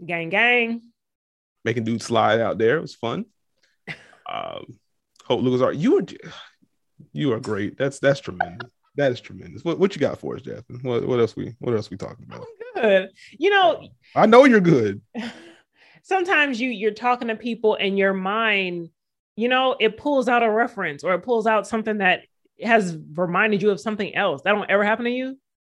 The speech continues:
Speaker 2: Yeah, but not to your degree. You were just
Speaker 1: Oh my God.
Speaker 2: encyclopedic. It's amazing.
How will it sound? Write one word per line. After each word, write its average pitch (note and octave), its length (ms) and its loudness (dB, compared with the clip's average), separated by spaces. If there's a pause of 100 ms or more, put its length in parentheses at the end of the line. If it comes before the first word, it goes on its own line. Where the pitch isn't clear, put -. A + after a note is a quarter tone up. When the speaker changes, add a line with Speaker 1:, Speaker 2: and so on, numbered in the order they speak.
(360)
Speaker 2:
Yeah, D#3 440 6
but B2 320 -2 (880)
not D3+ 220 0
to D#3 100 2
your G#3 200 8
degree. B2+ 320 -2
You F3+ 220 -2
were G3 40 -4
just C3 240 -4
Speaker 1:
Oh G#3 60 -4
my D#2+ 300 -8
God. - 520 -14
Speaker 2:
encyclopedic. D3+ 1200 -2
It's - 160 -12
amazing. - 320 -6